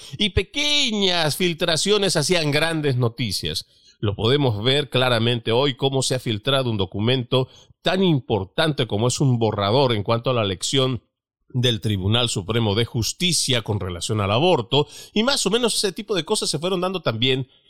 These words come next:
durante la campaña electoral, donde se filtraban, y ojo, antes la de la campaña electoral también,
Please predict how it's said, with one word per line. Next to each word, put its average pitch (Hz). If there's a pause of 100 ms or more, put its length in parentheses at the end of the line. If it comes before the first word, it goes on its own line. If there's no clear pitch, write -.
durante 170
la 143
campaña 131
electoral, 107
donde 117
se -
filtraban, 147
y 160
ojo, 220
antes 165
la 104
de 92
la 90
campaña 95
electoral 107
también, 113